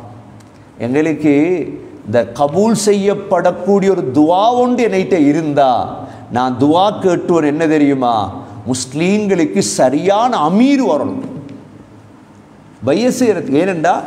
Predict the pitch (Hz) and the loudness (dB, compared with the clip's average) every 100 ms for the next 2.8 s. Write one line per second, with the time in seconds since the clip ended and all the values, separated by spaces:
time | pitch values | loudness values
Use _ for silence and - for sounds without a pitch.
0 | - - - 139 202 277 - 202 208 240 | -12 -10 -2 0 2 0 0 0 2 2
1 | 247 247 233 240 - 254 220 214 311 302 | 2 2 2 0 2 0 0 0 0 2
2 | 294 254 254 254 214 208 196 170 | 0 0 0 0 -2 -2 -4 -6